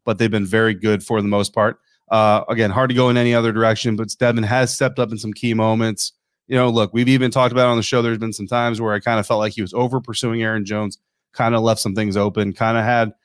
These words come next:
some similar things happen against Kansas City that Patrick Mahomes was able to take advantage of.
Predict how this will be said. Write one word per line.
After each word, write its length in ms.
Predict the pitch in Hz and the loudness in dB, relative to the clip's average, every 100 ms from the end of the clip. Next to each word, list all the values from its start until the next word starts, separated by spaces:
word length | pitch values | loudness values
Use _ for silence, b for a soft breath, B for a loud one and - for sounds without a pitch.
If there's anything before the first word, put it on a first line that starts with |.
| _ | _
some 180 | - 135 | -6 -4
similar 320 | 110 147 147 | 0 2 2
things 200 | 143 143 | 2 2
happen 280 | 139 135 139 | 2 2 0
against 240 | 135 131 131 | 0 0 0
Kansas 320 | 139 127 117 | 0 0 0
City 220 | 139 135 | 2 4
that 240 | 120 117 | 2 0
Patrick 320 | - 123 120 120 | 0 0 0 0
Mahomes 200 | 113 117 | 0 -2
was 120 | 117 | -2
able 200 | 117 110 | -2 -2
to 80 | - | -2
take 180 | 117 | -2
advantage 420 | 110 104 107 104 107 | -2 -4 -4 -2 0
of. 180 | 104 | -2